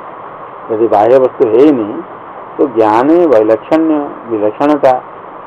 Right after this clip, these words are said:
शीत, उष्ण, अम्ल, पित्त, ये सब अलग अलग ज्ञान होता है, उसका नाश, अभाव हो जाएगा यदि बाह्य वस्तु नहीं मानेगी। संक्लेश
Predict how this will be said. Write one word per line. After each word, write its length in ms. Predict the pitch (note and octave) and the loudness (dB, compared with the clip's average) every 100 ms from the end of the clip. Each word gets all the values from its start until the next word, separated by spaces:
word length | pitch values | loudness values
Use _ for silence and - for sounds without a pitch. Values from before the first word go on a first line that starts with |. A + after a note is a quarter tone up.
| - - | -20 -4
शीत, 260 | C#3 C3+ C#3 | 0 2 4
उष्ण, 460 | A#2+ C3 - C3 | 6 4 -2 -6
अम्ल, 720 | B2 A2+ A#2 A#2+ B2+ A#2 A2+ A2+ - - | -6 -6 -6 -2 0 0 -2 -6 -10 -4
पित्त, 360 | C#3 B2 A#2 - - - - - - - - - - - | 0 0 -2 -10 -18 -18 -18 -18 -18 -18 -18 -16 -12 -4
ये 180 | C3 | 0
सब 160 | E3 F3 | 2 4
अलग 280 | D3 B2 C#3+ | 4 6 6
अलग 480 | D3+ D3 C#3+ C#3 - - - - - - - - - - - - - - - - - - - - - - - - A2 | 6 4 4 4 0 -12 -18 -18 -18 -18 -18 -18 -18 -18 -16 -16 -16 -16 -16 -16 -16 -16 -16 -16 -16 -16 -14 -6 0
ज्ञान 260 | A2+ C3+ | 2 2
होता 260 | B2 G#2 C3+ | -2 0 0
है, 280 | G#2+ G2 G#2+ - - - - - | 2 -4 -10 -16 -16 -18 -14 -8
उसका 280 | A2+ - A#2 | -2 2 2
नाश, 280 | A2 A#2+ | 4 4
अभाव 420 | B2+ A#2 G#2+ B2 A#2+ | 4 2 4 6 6
हो 100 | C3 | 4
जाएगा 320 | D#3 C#3 G2 - - | 4 2 0 -8 0
यदि 160 | A#2+ A#2 | 2 4
बाह्य 180 | A2+ | 4
वस्तु 360 | A2+ A#2+ A2+ - | 6 4 2 -2
नहीं 220 | G#2+ A#2 | -4 -2
मानेगी। 320 | D3+ A2+ G#2+ - - - - - - - - - - - - - - - - - | -2 -4 -8 -14 -16 -18 -18 -18 -18 -18 -18 -18 -18 -18 -18 -18 -18 -18 -6 0
संक्लेश 360 | C#3 C3+ F3+ | 0 4 4